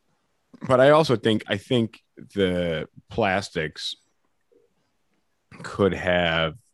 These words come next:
I, I don't know. I think i-, if it's reducing sperm count, whatever that's doing,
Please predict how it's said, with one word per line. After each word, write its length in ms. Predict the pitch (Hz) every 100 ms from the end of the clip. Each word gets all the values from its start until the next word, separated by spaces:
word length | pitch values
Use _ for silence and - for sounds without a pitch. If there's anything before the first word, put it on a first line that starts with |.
| _ - - -
I, 120 | 104 - - - -
I 80 | -
don't 100 | 151
know. 160 | 101 - -
I 80 |
think 300 | 107 139 117 -
i-, 160 | 123 -
if 140 | 131
it's 200 | 151 -
reducing 440 | 127 120 131 120 101
sperm 380 | - 101 98
count, 340 | 92 95 92 -
whatever 280 | 92 107 107
that's 220 | 95 -
doing, 440 | 101 95 95 92